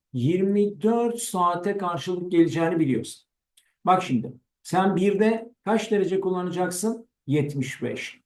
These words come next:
İkide kaç derece kullanacaksın? On beş.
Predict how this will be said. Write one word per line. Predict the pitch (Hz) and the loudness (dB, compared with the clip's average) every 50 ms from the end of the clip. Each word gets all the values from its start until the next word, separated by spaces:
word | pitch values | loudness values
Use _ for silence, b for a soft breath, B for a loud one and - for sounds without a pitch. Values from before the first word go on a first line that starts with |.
| _ - | _ -2
İkide | 165 165 - 185 202 208 208 | 0 4 6 8 8 8 8
kaç | 214 226 220 220 - | 8 6 4 4 6
derece | 214 208 202 190 190 202 190 | 6 6 6 6 6 4 4
kullanacaksın? | 196 190 190 190 185 185 165 185 185 185 185 - - 208 214 214 214 220 _ _ _ _ _ - | 4 4 4 2 0 0 0 0 0 0 0 0 0 2 2 2 0 -2 _ _ _ _ _ 0
On | 156 151 151 147 143 131 113 | 2 2 4 4 4 2 2
beş. | 110 107 - - - - - - _ | 2 -2 -6 -8 -12 -14 -16 -18 _